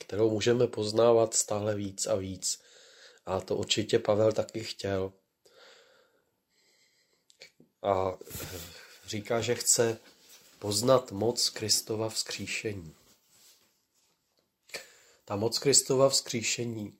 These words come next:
se v našich životech projevuje, kdykoliv nějak zakoušíme Kristovu uzdravující a osvobozující moc, když třeba prožijeme, že povoluje moc našich hříšných zvyků,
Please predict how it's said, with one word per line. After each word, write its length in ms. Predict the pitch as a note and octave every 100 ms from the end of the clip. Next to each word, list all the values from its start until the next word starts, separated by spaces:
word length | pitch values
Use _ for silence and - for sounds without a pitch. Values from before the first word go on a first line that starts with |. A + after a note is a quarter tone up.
| _ _
se 180 | - G#2+
v 80 |
našich 360 | G#2+ G#2 B2 A2+
životech 440 | A2+ A2 A2 B2
projevuje, 680 | - G#2+ G#2+ G#2 A2 A2 A2 - _ _ _ _
kdykoliv 460 | G#2 G#2 - A2+ A#2
nějak 300 | A2+ A2+ A2
zakoušíme 720 | G#2 - A2+ A2 - A2+ A#2
Kristovu 540 | A2 G#2+ - - A#2
uzdravující 880 | A#2 G#2+ G2 A2 G#2+ G#2+ G#2+ - A#2+
a 80 | A2
osvobozující 1000 | - - - A2 G#2+ G#2 A2+ A#2 - C3
moc, 520 | A#2 F#2 G2+ - - - _ _ _ _ - _ - _ _ _ _ _ _ _
když 220 | - G#2
třeba 280 | - A#2+ A2
prožijeme, 600 | - G#2+ G2 A2+ A2+ A2
že 120 | G#2+
povoluje 560 | G#2+ A2 G#2 G#2+ A2 A2
moc 280 | G#2+ G#2+ -
našich 400 | G#2 - G#2+ G2
hříšných 600 | G#2 G2+ - - G#2 G2
zvyků, 600 | G#2 G#2+ - A2 G#2 G2+